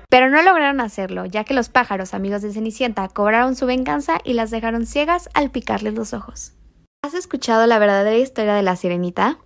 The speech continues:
En la versión original, escrita por Hans Christian Andersen, Ariel salva al príncipe Eric y se enamora de él.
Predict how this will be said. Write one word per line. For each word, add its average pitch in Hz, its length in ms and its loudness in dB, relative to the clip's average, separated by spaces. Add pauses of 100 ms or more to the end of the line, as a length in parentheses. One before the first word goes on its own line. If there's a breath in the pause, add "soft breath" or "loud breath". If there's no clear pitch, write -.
En 247 80 2
la 254 100 6
versión 262 320 0
original, 202 580 2
escrita 240 360 -2
por 233 140 -2
Hans 208 300 0
Christian 208 380 -4
Andersen, 180 560 -2 (240 soft breath)
Ariel 254 320 4
salva 285 340 2
al 311 120 0
príncipe 233 480 2
Eric 185 260 0
y 196 100 -4
se 185 100 -4
enamora 175 340 2
de 170 160 0
él. 180 160 -8